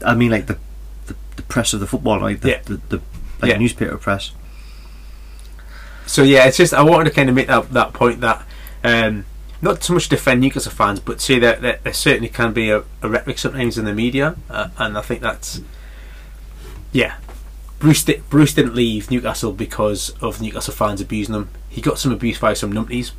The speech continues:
Speaker 2: which
Speaker 1: Mm-hmm.
Speaker 2: isn't right. But abuse and criticism are two separate things, and it's not, it's not abuse to say that Ollie hasn't set the team up right and he's not good enough manager. That's just criticism.
Speaker 1: Mm-hmm.
Speaker 2: That's just what, that's just how it is.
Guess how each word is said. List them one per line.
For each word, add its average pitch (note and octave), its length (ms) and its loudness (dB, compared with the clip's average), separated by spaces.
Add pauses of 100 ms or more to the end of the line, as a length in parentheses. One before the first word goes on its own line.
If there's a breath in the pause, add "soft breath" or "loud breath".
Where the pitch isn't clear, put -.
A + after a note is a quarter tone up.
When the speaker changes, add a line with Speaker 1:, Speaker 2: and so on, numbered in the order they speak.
(200)
Speaker 2:
which G#2+ 140 -2
Speaker 1:
Mm-hmm. A2+ 80 2
Speaker 2:
isn't G#2+ 140 -2
right. A2+ 260 0 (800)
But B2+ 200 2 (320)
abuse B2+ 300 0
and A#2+ 80 -2
criticism A#2 360 -2
are G#2+ 60 0
two A2+ 140 0
separate - 280 -4
things, - 380 -6 (540 soft breath)
and A2+ 120 -2
it's A#2 140 -4
not, C3 260 4 (320)
it's - 120 -8
not B2 100 -2
abuse B2 300 -2
to C#3 80 -2
say G2+ 320 0 (160)
that - 120 -8
Ollie G#2+ 220 -2
hasn't G2+ 240 -6
set - 140 -6
the - 40 -14
team A2 160 -4
up F#2 140 -8
right G2+ 240 -4
and G2+ 80 -8
he's F#2+ 100 -8
not G#2 140 -6
good G#2 120 -4
enough G#2 120 -8
manager. G#2 400 -4 (220)
That's - 140 -6
just - 140 -8
criticism. A#2 380 -6 (580)
Speaker 1:
Mm-hmm. G#2 180 -2
Speaker 2:
That's G2 140 -2
just G2+ 100 -8
what, G#2+ 180 -2
that's - 180 -6
just A2+ 120 -4
how G2+ 140 0
it G2 60 -2
is. A#2 200 -2